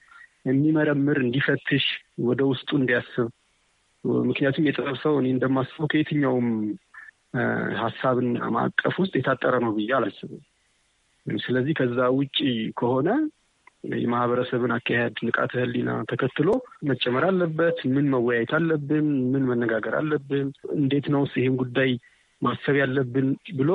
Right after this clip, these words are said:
ለውይይት ክፍት የሚያደርግ የጥበብ ዘርፍ ስለሆነ እኔም እንደ አንድ በዚህ ዘመን እንደተገኘ ሰውና የጥበብ ባለሙያ እኒህ፣ እኒህ ጉዳዮችን ሳይ በዛ ጉዳይ ላይ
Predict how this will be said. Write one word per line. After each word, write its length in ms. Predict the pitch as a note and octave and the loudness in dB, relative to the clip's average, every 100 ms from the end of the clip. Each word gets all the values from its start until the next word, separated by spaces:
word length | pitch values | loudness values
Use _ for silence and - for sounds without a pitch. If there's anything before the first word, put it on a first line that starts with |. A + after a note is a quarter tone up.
| A3 - - _ - | 2 -2 -12 _ -2
ለውይይት 600 | C3 C#3+ D#3 D3+ D#3 G3 - | 2 4 4 4 2 0 0
ክፍት 260 | D#3+ - - | -2 -2 0
የሚያደርግ 520 | C3+ C3 C3+ C#3 B2 | 2 2 2 0 0
የጥበብ 420 | B2 B2 A#2+ A2 | -2 0 -2 -2
ዘርፍ 240 | A2 B2 - | -2 -4 -4
ስለሆነ 380 | - C#3+ D3+ D#3 D#4+ - _ _ - | 0 2 2 2 0 -4 _ _ -2
እኔም 240 | D3 D3+ | 2 4
እንደ 180 | D#3+ C#3 D3 | 4 2 2
አንድ 240 | C#3+ C#3 B2+ A#2 A2+ | 0 2 2 2 2
በዚህ 280 | A2+ A2 C3 | 0 0 0
ዘመን 220 | B2+ B2+ | 2 2
እንደተገኘ 480 | A#2+ A#2+ A#2 A#2+ A#2+ A2+ G#2+ G2+ | 0 0 0 0 0 -2 -4 -6
ሰውና 460 | - C3+ B2+ A#2+ A2+ G#2+ G#2 - - _ - - | -2 0 2 2 0 -4 -8 -12 -20 _ -12 -4
የጥበብ 420 | - - A#2+ A#2+ | -4 -2 0 0
ባለሙያ 420 | A#2 B2+ C3 D3+ C4 E4 _ _ - | 0 2 2 2 2 -2 _ _ 0
እኒህ፣ 200 | B2+ C3+ | 2 2
እኒህ 200 | C3+ B2 | 0 0
ጉዳዮችን 580 | A#2+ B2 B2 C3 C#3+ B2+ | 0 2 2 0 -2 0
ሳይ 200 | D3+ C#4+ - _ F3+ | 2 0 -2 _ -10
በዛ 240 | - A#2 B2 | -4 -2 0
ጉዳይ 320 | A#2+ A2 A2+ A#2 | 0 -2 0 0
ላይ 160 | D3 | 0